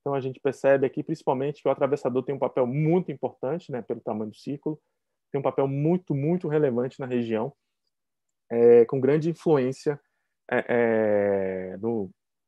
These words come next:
em, em toda a distribuição do pescado que acontece nessa cadeia produtiva. Então, aqui a gente tem só umas imagens do, das diferentes frotas,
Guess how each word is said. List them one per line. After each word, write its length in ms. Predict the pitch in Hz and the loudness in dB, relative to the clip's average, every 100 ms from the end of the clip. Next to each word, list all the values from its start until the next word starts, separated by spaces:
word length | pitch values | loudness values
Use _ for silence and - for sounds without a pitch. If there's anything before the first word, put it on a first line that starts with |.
| - | -10
em, 120 | 127 135 - | -10 -10 -10
em 100 | 127 | -6
toda 480 | - 123 139 143 139 _ _ | 0 2 2 0 -4 _ _
a 80 | 117 | -4
distribuição 480 | 120 139 131 - 120 | -2 -2 -4 -2 -4
do 80 | |
pescado 560 | 123 143 - - 110 120 | 0 -2 0 -2 -2 -2
que 80 | 123 | -6
acontece 680 | - 131 113 113 - 135 - _ - | -10 -6 -2 -2 -2 -8 -10 _ -10
nessa 180 | 123 - | -6 0
cadeia 220 | 135 127 | 2 2
produtiva. 540 | 135 147 - 123 104 | 2 -2 0 -2 -2
Então, 160 | 104 139 | 0 -2
aqui 180 | 131 147 | 0 0
a 60 | |
gente 220 | 127 123 | 0 -4
tem 120 | - 123 | -8 -6
só 180 | 147 | -4
umas 160 | 139 123 | -2 -2
imagens 460 | 113 113 117 117 107 | -2 -2 -2 -4 -2
do, 340 | 113 101 95 | -2 -2 -4
das 100 | 107 | -10
diferentes 400 | - 123 107 - | -10 -8 -10 -10
frotas, 640 | - 165 185 175 175 175 | 0 2 2 2 0 0